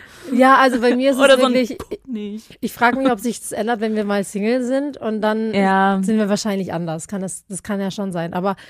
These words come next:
Speaker 1: wir haben ja,
Speaker 2: <laughs> Ich kann mir das
Speaker 1: ich
Speaker 2: gar
Speaker 1: glaube,
Speaker 2: nicht
Speaker 1: schon sehr, sehr
Speaker 2: vorstellen.
Speaker 1: oft hier, hier erwähnt, dass wir das Dating-Game noch nicht, ähm,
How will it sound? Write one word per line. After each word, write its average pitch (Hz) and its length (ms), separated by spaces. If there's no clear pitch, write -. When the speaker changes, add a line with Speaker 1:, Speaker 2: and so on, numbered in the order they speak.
Speaker 1:
wir 226 320
haben 233 180
ja, 214 260
Speaker 2:
<laughs> - 100
Ich - 0
kann 339 160
mir 330 100
das 320 100
Speaker 1:
ich 240 60
Speaker 2:
gar - 140
Speaker 1:
glaube, 226 120
Speaker 2:
nicht - 80
Speaker 1:
schon 240 160
sehr, 240 220
sehr 226 140
Speaker 2:
vorstellen. 247 60
Speaker 1:
oft 226 160
hier, 214 220
hier 220 220
erwähnt, 208 380
dass 214 160
wir 214 80
das 196 200
Dating-Game 196 580
noch 190 100
nicht, 190 420
ähm, 175 440